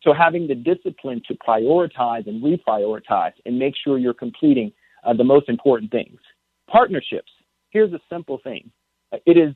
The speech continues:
uh, research shows that if an individual has at least just one person in the workplace that they view as a personal friend, it dramatically changes their experience in the workplace.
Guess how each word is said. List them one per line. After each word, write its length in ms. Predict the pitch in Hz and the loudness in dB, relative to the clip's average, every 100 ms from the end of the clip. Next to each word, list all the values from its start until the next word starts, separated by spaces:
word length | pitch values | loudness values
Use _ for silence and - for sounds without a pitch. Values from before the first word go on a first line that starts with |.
| 131 | -4
uh, 220 | 131 120 | -2 -2
research 460 | 156 208 - 190 - - | -2 -6 -4 -8 -8 -10
shows 320 | 156 143 139 - | -6 -6 -6 -6
that 220 | 123 113 | -4 -4
if 160 | 127 - | -8 -12
an 120 | 120 | -12
individual 720 | 165 196 170 160 147 117 104 - | -10 -10 -8 -6 -6 -8 -10 -8
has 260 | 117 117 - 123 _ | -10 -10 -14 -20 _
at 100 | 127 | -4
least 260 | 123 165 151 - | -4 -4 -6 -6
just 160 | 131 - | -6 -6
one 300 | 113 143 208 | -2 0 0
person 320 | - 202 202 196 | 0 -2 0 -2
in 100 | 175 | -2
the 60 | |
workplace 420 | 147 123 - 101 - _ _ _ _ _ - | 0 -2 -2 -6 -6 _ _ _ _ _ -4
that 160 | 135 | 0
they 200 | - 156 147 113 | 4 4 4 -2
view 460 | 117 143 202 240 - _ _ | 0 2 2 -2 -12 _ _
as 140 | 139 135 | 2 2
a 160 | 127 - - | 0 -4 -4
personal 420 | 156 - 185 160 - | -6 -4 -6 -6 -6
friend, 360 | 135 151 214 - _ _ - | -6 -6 -8 -10 _ _ 0
it 160 | 160 | 0
dramatically 840 | 160 147 135 135 151 185 - 156 147 - | 2 -2 0 -2 -2 -2 -4 -4 -4 -4
changes 480 | 175 170 131 107 101 _ _ _ - | -4 -4 -4 -4 -6 _ _ _ 0
their 240 | 131 131 | 4 6
experience 640 | 123 - 180 175 120 107 - | 4 0 2 4 2 -2 -4
in 120 | 143 135 | 0 2
the 60 | |
workplace. 380 | 123 104 - 76 | 2 0 -6 -12